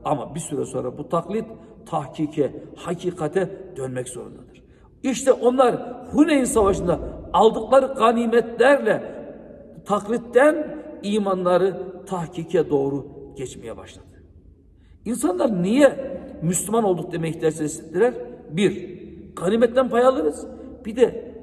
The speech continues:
sosyal devlet. Şimdi sosyalistler var. Sosyalistler var. Sosyal devlet efendim. İslam'dan daha iyi sosyal devlet bulamam kardeşim.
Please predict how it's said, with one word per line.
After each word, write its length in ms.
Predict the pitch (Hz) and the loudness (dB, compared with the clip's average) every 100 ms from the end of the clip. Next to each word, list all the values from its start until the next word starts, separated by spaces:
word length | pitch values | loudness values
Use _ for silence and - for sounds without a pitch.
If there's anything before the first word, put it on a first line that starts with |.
| - | -18
sosyal 680 | - - 175 - 202 269 | -12 -8 -6 -4 2 4
devlet. 600 | 277 277 247 - - - - - - - - - - | 4 2 2 0 -6 -14 -14 -18 -18 -20 -20 -20 -18
Şimdi 340 | - 208 226 | -8 -4 -2
sosyalistler 680 | 240 214 196 208 208 214 262 | -2 0 0 0 0 6 6
var. 400 | 277 208 - - - - - - - - - - - - | 6 2 -2 -8 -12 -16 -18 -20 -20 -20 -20 -20 -20 -20
Sosyalistler 640 | - - 185 226 226 226 247 | -4 -2 4 6 6 6 6
var. 200 | 269 254 - - - | 6 2 -2 -12 -10
Sosyal 440 | - 170 240 277 | -6 0 4 6
devlet 240 | 254 240 233 | 4 4 2
efendim. 320 | 214 175 143 - - - - - - - | 2 -2 -6 -12 -16 -18 -20 -20 -20 -12
İslam'dan 520 | 156 - 180 170 156 | -8 -2 0 0 -2
daha 180 | 156 170 | -4 -4
iyi 60 | |
sosyal 320 | 170 160 160 143 | -6 -6 -4 -2
devlet 240 | 139 139 | -2 -4
bulamam 300 | 131 139 131 | -6 -6 -8
kardeşim. 360 | 123 - - | -12 -16 -20